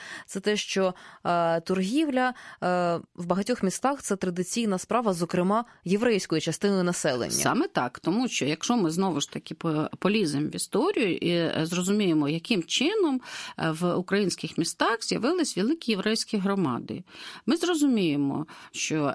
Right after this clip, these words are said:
Speaker 2: їх запрошували, в прямому сенсі слова запрошували магнати і магістри, ну, тобто магістрат міст, для того, щоб вони торгували.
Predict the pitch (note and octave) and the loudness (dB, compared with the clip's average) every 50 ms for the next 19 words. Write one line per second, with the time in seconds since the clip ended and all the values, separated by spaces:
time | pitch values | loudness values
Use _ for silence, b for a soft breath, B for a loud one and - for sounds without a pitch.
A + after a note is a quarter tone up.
0 | - D3 D3+ E3+ G#3+ D4+ E4 - - E3+ E3 F#3 F#3 - - - C3 F#3+ D4 D#4 | 0 -2 0 0 2 0 0 0 0 2 2 0 0 -2 -4 -2 0 0 0 0
1 | - - F#3 C#3+ B2 C3+ D3 - - - - - - - D3 D#3+ G3+ D#4 G4+ G#4+ | 0 -2 -2 -2 -2 -4 -6 -8 -10 -10 -8 -6 -4 -4 -2 2 2 2 2 2
2 | F#4+ - - E4+ E4 D#4 - D#4+ D4 - - C#4 C4+ C4 B3+ A#3 B3 B3 - A3+ | 0 0 2 2 2 2 2 -2 -2 0 0 0 0 0 0 0 0 0 0 0
3 | A3+ A#3+ B3 A#3+ A#3+ - - A3+ G#3+ G#3+ G#3 G3+ G3+ G3+ A#3+ E4 G#4+ A4 F4+ B3+ | 2 2 2 0 0 0 0 0 2 2 0 2 2 2 2 2 0 0 0 0
4 | F#3+ D#3 D#3 D#3 E3 E3+ E3+ F3 E3+ E3 _ _ - - F3+ F3 F3 F#3 - - | 2 2 2 2 0 0 -2 -2 -4 -6 _ _ -4 -2 -2 0 -2 -2 -4 -2
5 | - C4 E4+ F#4+ E4 C#4+ A3+ F3+ D#3+ C#3 C#3 E3 E3+ F3+ F3+ F3 - - - - | 0 0 2 2 2 2 0 0 -2 -4 -4 -2 -2 -2 -2 -2 -4 -8 -10 -8
6 | E3+ E3+ F3 E3+ E3 - - - - D#3+ E3+ F3 F3 F3+ - - - - A2 C3 | -6 -4 -4 -4 -6 -8 -8 -4 -2 0 2 2 2 0 0 -2 -2 -2 -2 -2
7 | C3 - - - G#3+ C#4+ A4 - - B B B B B B B B F#3 F#3 F#3 | -2 -4 -4 -2 0 0 0 -2 -6 B B B B B B B B -2 -2 0
8 | - F4+ G4+ F#4+ - - F#3+ - D#3+ E3+ E3 - - - D4+ E4+ D#4 D#4 E4 D4+ | 0 0 0 0 -4 -6 -6 -4 -4 -4 -4 -6 -4 -4 -4 -4 -2 -2 -2 -2
9 | B3 G3 F3 E3+ E3+ E3+ E3+ | -2 -4 -4 -6 -6 -8 -10